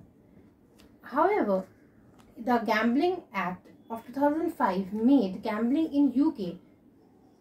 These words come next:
legal due to the changing U K norms. But it is very surprising to see that in India, no, nothing of such sort has been done,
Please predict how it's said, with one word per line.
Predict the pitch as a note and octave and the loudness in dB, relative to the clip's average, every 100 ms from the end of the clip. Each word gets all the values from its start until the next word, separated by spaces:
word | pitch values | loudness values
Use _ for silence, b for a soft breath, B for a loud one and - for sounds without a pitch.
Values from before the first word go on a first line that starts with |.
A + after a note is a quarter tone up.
| _ _ | _ _
legal | C4 D#4+ G3+ D#3+ F3+ _ _ _ _ _ _ - | 4 4 4 -2 -8 _ _ _ _ _ _ -4
due | B3+ D#4+ | 0 2
to | F4 F4 | 4 2
the | E4+ - | 0 0
changing | D4 C#4+ D4 F4+ C4+ | 4 4 4 4 4
U | A#3+ | 2
K | C#4 | 2
norms. | A#3+ F#3 - - - b b b C4 | 0 -2 -6 -18 -20 b b b -4
But | D#4 | -2
it | E4+ | -2
is | D#4 | -2
very | G#3+ A3+ A#3+ E4 | -2 -2 0 -2
surprising | C#4 - C4 C4+ D#4 F4 | -6 -6 -4 -2 -2 -2
to | D4+ | -4
see | - F#3+ F#3 B B G#3+ | -8 -16 -18 B B -10
that | G#3+ G#3+ | -8 -8
in | A#3+ B3 | -8 -6
India, | C4 D#4 E4 C4+ F3+ F#3 - _ - | 0 2 4 2 0 -4 -14 _ 0
no, | C#4 E4+ E4+ | 2 4 2
nothing | D4+ C#4 C#4 E4+ | 0 0 -2 -2
of | C#4+ | -2
such | - G3 F#3 | -2 -6 -6
sort | A3 G3+ | -4 -2
has | G#3 G3 | -2 -6
been | A#3 B3 | -4 -2
done, | C4+ G3+ | -2 -4